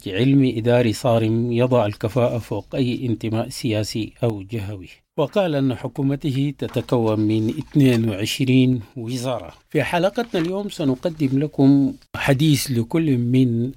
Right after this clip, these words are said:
الدكتور صديق داور القيادي بحزب البعث العربي الاشتراكي والأستاذ صالح محمود القيادي بالحزب الشيوعي السوداني، حديث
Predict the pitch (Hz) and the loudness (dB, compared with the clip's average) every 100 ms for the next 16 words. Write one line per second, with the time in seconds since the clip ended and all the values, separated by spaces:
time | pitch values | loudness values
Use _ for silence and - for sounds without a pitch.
0 | - _ 131 117 135 - 110 85 _ - | -14 _ -2 0 -2 0 -4 -6 _ -8
1 | 135 123 139 - _ - 127 127 127 147 | -2 0 0 -2 _ -2 0 0 -4 -8
2 | - 131 120 - 120 127 120 113 104 123 | -4 -2 -2 -2 0 2 0 -2 -2 -6
3 | 117 120 110 113 117 127 101 127 127 113 | -4 -2 0 -2 0 -2 -2 0 -2 -2
4 | 104 87 - 135 - 123 120 135 147 156 | -6 -6 -8 -8 -4 -2 -2 -2 -2 -4
5 | - 127 123 139 - 120 110 - 156 135 | -6 -4 0 0 -2 -6 -8 -6 -6 -6
6 | - 123 104 - 127 139 131 143 120 - | -4 -4 -4 -8 -8 -4 -4 -2 -4 -4
7 | 127 117 110 104 104 - 139 123 107 - | -2 0 0 -4 -6 -6 -6 -6 -8 -6
8 | 127 127 120 - 127 156 156 170 _ _ | -8 -8 -10 -12 -4 0 0 -2 _ _
9 | - 127 151 156 - - - | -4 2 2 2 -2 -10 -12